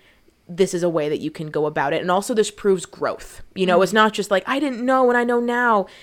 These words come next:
Speaker 1: It's kind of like a step above the previous one. It's a, it's a step above, um, differentiation. Where it'd be like, "And now to prove to you that I am better, I hate the person that I was." And that's why I'm, and 'cause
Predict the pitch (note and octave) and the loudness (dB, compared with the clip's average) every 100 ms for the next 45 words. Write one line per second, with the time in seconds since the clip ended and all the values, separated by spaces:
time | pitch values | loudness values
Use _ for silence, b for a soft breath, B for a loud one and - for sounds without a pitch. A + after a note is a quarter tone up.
0 | B - F#3+ - G#3+ G3 E3+ - E3+ E3 | B -6 -6 -2 -2 -2 -4 -4 -4 -2
1 | D3+ C3+ - _ _ _ _ - F#3 E3+ | -4 -6 -8 _ _ _ _ -8 -4 -4
2 | D#3 D3+ - F#2 C3+ E3 E3+ - - F#3+ | -4 -6 -8 -8 -6 -6 -8 -8 -8 -8
3 | - G3+ G3 E3+ E3+ E3 D#3 - b b | -4 -2 -2 0 2 2 -2 -10 b b
4 | - E3+ D#3 D#3+ - E3 - D3+ D#3 C#3+ | -4 -2 -2 -6 -6 -6 -4 -4 -6 -8
5 | D#3 F3 E3+ - G3 F#3 F3+ F#3 F#3+ F3+ | -2 0 0 -2 -2 -2 0 0 -2 -4
6 | - G#3+ F#3+ F3 F3 F3+ E3+ E3 E3 - | -4 -4 -2 -4 -4 -4 -4 -4 -4 -2
7 | D#3+ E3 G3 A#3 B B - E3+ E3 - | 0 2 0 -2 B B -2 -2 -6 0
8 | D4+ A#3+ - F#3 - F3 F3 D#3+ D#3 C#3+ | 2 2 0 0 2 2 0 -4 -4 -4
9 | D3 D3 D2+ E2 - b b b b - | -4 -4 -4 -6 -10 b b b b -6
10 | F#3 F3 G3 G3 - F3 F3 - F#3 - | -6 -2 -2 -2 -6 -6 -4 -4 -6 -6
11 | - F#3 | -6 -8